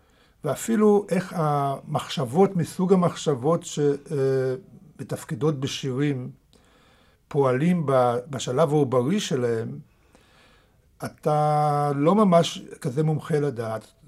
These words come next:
אני לא מתיימר להיות מומחה כזה גדול לדעת, ואני ראיתי, כבר הרבה שנים אני לא עושה את זה, אבל היו מקרים שניסיתי כאילו להיות חכם גדול מדי בהתחלה,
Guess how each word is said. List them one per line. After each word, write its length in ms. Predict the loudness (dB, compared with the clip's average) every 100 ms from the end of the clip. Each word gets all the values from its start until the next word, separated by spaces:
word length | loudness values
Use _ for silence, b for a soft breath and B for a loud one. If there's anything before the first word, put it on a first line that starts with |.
| -16 -12
אני 180 | -6 0
לא 100 | 0
מתיימר 380 | 0 -4 -2
להיות 140 | 0 -2
מומחה 240 | -4 -10
כזה 200 | -8 -8
גדול 300 | -6 -6 -6
לדעת, 440 | -6 -8 -8 -8 -10 b b b b -20
ואני 800 | -14 -6 -4 -4 _ -10 -6 -2
ראיתי, 600 | -2 -4 -4 -4 -4 -6 -12 _ -20 -20
כבר 180 | -10 -6
הרבה 240 | -4 -2
שנים 280 | -2 -2 -4
אני 100 | -4
לא 80 | -4
עושה 460 | -2 -4 -4 0 0
את 80 |
זה, 80 | 0
אבל 140 | -4 -2
היו 160 | 0
מקרים 500 | 0 -2 -2 0 0
שניסיתי 640 | -2 -6 -8 -6 -6 -6
כאילו 360 | -6 -4 -4 -4 b b b b b b
להיות 360 | -2 -2 -2 -18 _
חכם 400 | -10 -6 0 0
גדול 260 | 2 2 2
מדי 220 | 2 -2
בהתחלה, 720 | 0 -4 -4 -6 -2 0 0